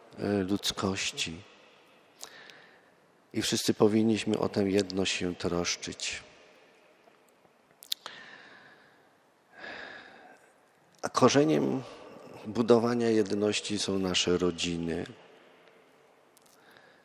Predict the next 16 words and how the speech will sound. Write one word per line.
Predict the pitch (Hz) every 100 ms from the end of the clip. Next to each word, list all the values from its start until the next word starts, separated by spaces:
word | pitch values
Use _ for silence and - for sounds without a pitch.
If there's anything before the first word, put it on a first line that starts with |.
| _ _ _ - - -
Jak | 98 107 -
mamy | 101 98 98
budować | 92 98 92 92 90 90 - - - - - - - - - - -
jedność | 98 98 90 92 85 85 - - -
w | -
rodzinie? | 87 85 85 87 82 82 85 - - - - _ -
No, | 98 101 - - -
w | - -
odniesieniu | 117 107 110 107 - 110 104 98
do | 92
Pana | 90 90 87 87
Boga, | 85 82 82 82 - - 95
w | 104
oparciu | - 107 107 - 110 -
o | 98
Słowo, | - 92 87 85 85 85